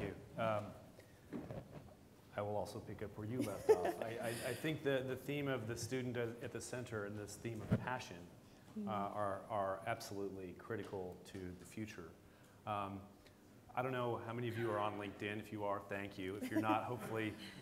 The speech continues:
Speaker 1: uh, maybe after today we can talk or you'll be inspired to, to go sign up. Uh, but LinkedIn is a, uh, and for those of you who don't know, LinkedIn is a, is a platform.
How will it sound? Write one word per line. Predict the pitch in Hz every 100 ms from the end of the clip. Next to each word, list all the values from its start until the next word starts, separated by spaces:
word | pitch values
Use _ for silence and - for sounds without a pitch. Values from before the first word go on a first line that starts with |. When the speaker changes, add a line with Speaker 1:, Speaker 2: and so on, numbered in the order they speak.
| 120
Speaker 1:
uh, | 110 104 -
maybe | - - 120
after | 123 135
today | - 127 120
we | 120
can | 123
talk | 131 123 117
or | 285 359
you'll | 403
be | -
inspired | 294 - - 139 135 127
to, | 131 117
to | 123
go | 120 131
sign | - 123 123
up. | 123 113 110 - - - -
Uh, | 139 131 131 127
but | 147 143 - - - -
LinkedIn | 160 180 190
is | 175 143
a, | 147 139 135
uh, | 135 127 123 117 -
and | 135
for | 147
those | 165 127
of |
you | 123
who | 110
don't | 110 95
know, | 117 98 101
LinkedIn | 135 151
is | 143
a, | 120
is | 120
a | 113
platform. | - 117 - 101